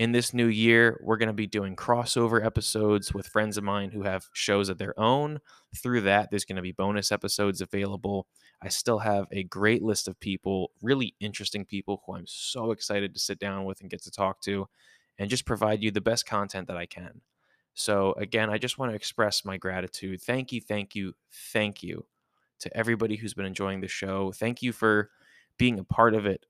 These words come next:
and giving me a light in twenty twenty. And with that being said, I want to just remind you again,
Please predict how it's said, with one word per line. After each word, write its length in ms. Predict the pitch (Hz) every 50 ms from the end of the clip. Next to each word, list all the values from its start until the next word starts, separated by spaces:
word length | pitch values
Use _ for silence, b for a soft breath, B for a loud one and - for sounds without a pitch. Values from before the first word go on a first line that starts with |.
| -
and 400 | - 107 107 104 101 104 95 - - _ _ - 107
giving 420 | - 120 120 117 117 113 113 110
me 400 | 110 110 110 107 107 107 104 104 _ _ _ _ _ _ _ _ _ _ -
a 80 | 120 113
light 420 | 104 101 98 107 101 92 85 - - _ _ _ _ _
in 140 | - 107 104
twenty 300 | - - - 101 95 92
twenty. 380 | - - 92 87 - - - - _ _ _ _ _ _ _ _ _ _ _ _ _ _ _ _ _ _ _ _ _ _ -
And 60 | 101
with 100 | 101 -
that 220 | - 123 131 -
being 180 | - 127 123 117
said, 520 | 110 - - 117 113 110 110 110 98 113 120 135 - _ _ _ _ _ _ -
I 40 | 101
want 220 | 101 104 107 104
to 40 | 104
just 220 | 101 107 - -
remind 340 | - 101 101 104 107 107 101
you 140 | 98 101 95
again, 460 | 101 95 - 107 104 101 101 101 98